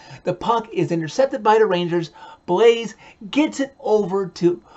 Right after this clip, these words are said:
former first-round pick from last year, Alexis Lafreniere, and he beats Saros to give the Rangers their two one lead. Try as they might, the Preds will not be getting any goal in this game, even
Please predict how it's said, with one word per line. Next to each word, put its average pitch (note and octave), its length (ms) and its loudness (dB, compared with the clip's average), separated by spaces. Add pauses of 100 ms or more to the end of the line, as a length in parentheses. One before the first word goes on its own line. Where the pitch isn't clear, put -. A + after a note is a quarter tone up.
former B3 640 0
first-round A3+ 640 -6
pick F#3+ 240 -6
from D3+ 240 -8
last A3+ 580 -2 (160)
year, F#3 420 -2
Alexis A3 640 2 (180)
Lafreniere, A3 800 0
and F#3 100 -2
he G3+ 260 -6
beats D#4 260 4
Saros G3+ 480 2
to G3+ 120 -8
give D3 260 6
the G3+ 100 0
Rangers F#3+ 600 -4
their C#3+ 280 -10
two A#3 460 -8 (120)
one F3 580 0
lead. D#3+ 320 -10 (400)
Try G#3 400 -2
as E3+ 120 -2
they E3 180 0
might, A3 360 -2
the D3+ 80 -4
Preds G3 400 0
will D3+ 120 -2
not G#3 420 0
be A3 120 -4
getting F#3+ 540 -2 (280)
any B3 340 0
goal E3 360 2
in D#3 140 -4
this F3+ 200 -2
game, E3 320 0
even G#3 340 -6